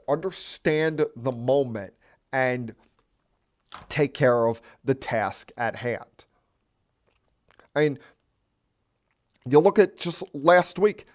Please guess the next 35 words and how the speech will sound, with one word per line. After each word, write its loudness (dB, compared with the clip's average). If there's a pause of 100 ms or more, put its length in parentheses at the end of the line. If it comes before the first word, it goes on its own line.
(280)
sixteen -4
and -2
a 0
half 0
point -6 (240)
favorite 4
against 0
the -6
Texans, -4 (300)
and 0 (1200)
it 2
took -8
them 4
to -8 (100)
the 2
final 2
minute -2 (260)
to -6
just -2 (100)
survive 2 (100)
the -10
Texans. -8
Now, -6 (240)
the -8
Texans 0
are 0 (380)
starting 2
to -10
show 4
people -4
the -2
last 0
couple -4
of -4
weeks, -4